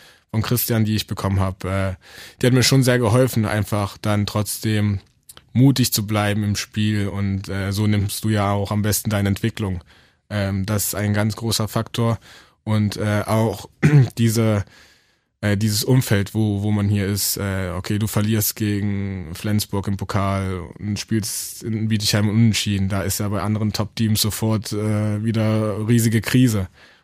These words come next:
Und, ähm, darauf habe ich einfach aktuell keine Lust, dass wenn man einfach ein, zwei schlechte Sch-, oder in Anführungszeichen schlechte Spiele hat, dass direkt hier irgendwie eine Krise ausbricht. Und wir fahren im ruhigen Fahrwasser, wo uns das passieren kann. Natürlich haben wir den Anspruch, dass nicht in der Häufigkeit passieren darf.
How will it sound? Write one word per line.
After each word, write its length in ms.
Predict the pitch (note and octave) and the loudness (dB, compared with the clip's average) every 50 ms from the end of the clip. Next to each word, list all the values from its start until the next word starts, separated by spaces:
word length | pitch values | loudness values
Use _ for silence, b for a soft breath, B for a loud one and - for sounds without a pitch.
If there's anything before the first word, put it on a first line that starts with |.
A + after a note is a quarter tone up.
| b _ | b _
Und, 540 | - G2+ G2+ G2+ G2+ G2+ G2+ F#2+ - - - | -6 -4 -2 0 0 0 0 -2 -4 -8 -8
ähm, 640 | F#2 G2+ G2+ G2 G2 G2 G2+ G2 F#2+ F#2+ F#2 F2 F#2+ G2 | -4 -4 -2 -2 0 0 0 0 0 -2 -4 -6 -6 -4
darauf 300 | G#2+ G#2+ G2 G#2+ G#2+ - | -2 0 0 2 2 2
habe 200 | A2 G#2 G#2 G#2+ | 2 2 4 2
ich 80 | G#2+ G2+ | 2 2
einfach 260 | A2 A2+ - A2+ G#2 | 2 2 2 2 2
aktuell 380 | G#2+ A2 - - A#2 A2+ A2 | 2 0 0 0 0 0 0
keine 240 | G2+ A2+ A2 G#2+ A2 | 2 2 2 2 2
Lust, 300 | A2 A2+ A#2 - - - | 2 2 0 0 0 -2
dass 160 | A2 G2+ - | -2 -2 0
wenn 100 | A2 A2 | 0 0
man 100 | A2+ A2 | 2 2
einfach 380 | A2 G#2+ G#2+ G#2 A2 G2+ G#2 G#2 | 2 2 2 0 0 -2 -2 -6
ein, 200 | - G2 A2+ G#2+ | -2 -2 0 0
zwei 200 | - - A2 G#2+ | 0 0 0 0
schlechte 280 | - - G#2+ - - G#2+ | 0 -2 -2 -2 -4 -4
Sch-, 140 | - - - _ - | -6 -6 -10 _ -10
oder 160 | G2+ F2 F2+ | -6 -4 -2
in 40 | F#2 | 2
Anführungszeichen 640 | F#2+ A#2 A#2 - A#2 A2 - - G#2 G2+ G2 G#2 | 2 2 2 2 0 -2 -2 -2 -2 -2 -2 -2
schlechte 260 | - G#2 G2+ - - | -2 -2 -2 -2 -4
Spiele 380 | - - - - B2+ A#2+ G#2+ F#2+ | -6 -4 0 0 2 2 2 2
hat, 160 | G2+ A#2 - B B B B B B | 0 -2 -4 B B B B B B
dass 180 | - A2 G#2 - | -4 -4 -2 -2
direkt 320 | - A2 G#2+ G#2 - - | 0 0 0 0 0 0
hier 120 | - A2 G#2 | -2 0 0
irgendwie 280 | G#2+ G#2+ G#2 G#2 A2 | 0 0 0 2 2
eine 140 | G#2+ G#2+ G2+ | 2 2 2
Krise 340 | - - B2+ A#2+ A2 G#2+ F2+ | 2 2 2 4 4 2 0
ausbricht. 540 | F2+ F#2+ - - - E2+ F2+ - - - b b b b b b | -2 -2 -4 -4 -4 -6 -6 -6 -8 -12 b b b b b b
Und 60 | - | -6
wir 80 | G#2 G2+ | -6 -4
fahren 280 | - - G#2 G#2 G#2 G#2 | 0 0 0 2 2 0
im 220 | G#2 G#2 G2+ G2+ | 0 0 0 0
ruhigen 280 | G#2 A2+ A2 G2+ G#2+ G2+ | 0 0 0 2 0 0
Fahrwasser, 580 | - - G#2+ A2+ A2+ A#2+ A#2+ - - A2 G#2+ | 0 2 2 2 2 2 2 2 0 0 0
wo 100 | G#2+ G#2 | 0 0
uns 120 | G2+ G2+ - | -2 -2 -2
das 160 | - G2 - | -4 -6 -6
passieren 420 | - F#2+ - - - A#2+ A#2 B2+ | -4 -4 -4 0 0 2 2 2
kann. 160 | A#2+ - A#2+ | 0 0 0
Natürlich 460 | A2+ G#2+ - - G#2 G2+ G#2 G#2 - B B B B B B | -2 -2 -2 -2 0 0 0 -2 -4 B B B B B B
haben 160 | _ - A2 | _ 2 4
wir 80 | A2 A2 | 4 4
den 60 | A2 | 4
Anspruch, 340 | G2 A2 A2+ G#2+ - G#2+ G#2 | 4 2 2 0 -2 -4 -2
dass 220 | - G#2+ G2+ - | 0 0 0 0
nicht 140 | A2+ G#2 - | 0 0 2
in 160 | G#2 G#2 G2+ | 2 2 4
der 80 | F#2+ F#2 | 4 4
Häufigkeit 420 | G#2 A#2 - - - - B2 B2 | 2 2 2 -2 -2 0 -2 -2
passieren 380 | - - B2 - - B2 A#2+ A#2+ | 0 0 0 2 2 2 2 4
darf. 260 | A#2 A#2+ B2 A#2+ - | 2 2 0 -2 -4